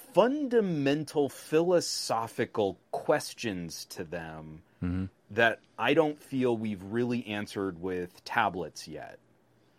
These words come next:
Speaker 1: So many people look at a tablet as a second screen for some lazy browsing,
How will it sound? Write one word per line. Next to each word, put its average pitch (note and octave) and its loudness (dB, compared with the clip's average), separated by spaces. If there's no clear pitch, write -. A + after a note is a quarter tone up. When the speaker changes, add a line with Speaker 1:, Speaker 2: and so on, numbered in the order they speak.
Speaker 1:
So D#3+ 2
many C#3 2
people A#2+ -2
look A2 -2
at G#2 0
a F#2+ -4
tablet G2+ -2
as F2 -4
a - -8
second A#2+ 0
screen A2 -4
for G#2 -6
some F#2 -6
lazy G2+ -2
browsing, F#2 -2